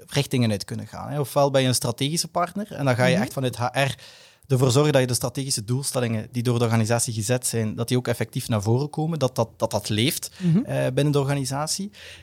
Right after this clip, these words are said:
Speaker 1: Ofwel ben je meer de, laten we zeggen, de, de legale partner typisch, hè, de,
Speaker 2: Ja.
Speaker 1: de verantwoordelijkheid over dat de, dat de mensen op tijd betaald worden, eh, dat de, dat men vakantie kan nemen.
Speaker 2: Ja.
Speaker 1: Ehm,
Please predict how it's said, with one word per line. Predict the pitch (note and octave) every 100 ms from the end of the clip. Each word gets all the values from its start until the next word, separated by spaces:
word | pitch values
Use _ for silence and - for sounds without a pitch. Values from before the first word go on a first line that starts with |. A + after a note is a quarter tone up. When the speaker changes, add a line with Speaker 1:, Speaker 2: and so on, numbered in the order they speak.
| - _ _
Speaker 1:
Ofwel | E3+ D3+ C3+ E3+
ben | F#3
je | F3
meer | E3 E3 D3
de, | D3+ C#3+ C#3 G#2 A#2
laten | C#3 C3+
we | B2+
zeggen, | A#2+ C3 B2
de, | A#2+ F#2+
de | A#2+
legale | A#2+ G#2 - D3 C#3+
partner | - A2 - B2+ B2
typisch, | A#2+ B2 B2 A2
hè, | A2 C#3+ B2+
de, |
Speaker 2:
Ja. | A#2+ G#2+ G#2+ A2
Speaker 1:
de | -
verantwoordelijkheid | A2+ B2 B2 B2+ C3 B2 A#2+
over | C3+ A#2 B2+
dat | A#2+ A#2+
de, | A#2+
dat | A2
de | A#2
mensen | B2 C#3 C3
op |
tijd | C#3 B2+
betaald | B2+ - B2+ B2+
worden, | C3+ C3 B2+ B2+ A2 A2 G#2
eh, |
dat | A#2 A#2+
de, | A2+
dat | A#2
men | B2+ A2+
vakantie | G#2+ C#3 A#2+ C#3
kan | - B2+ A#2+
nemen. | B2 B2+ B2+
Speaker 2:
Ja. | G3+ G3+
Speaker 1:
Ehm, | B2+ - A#2+ A#2 A#2 A2+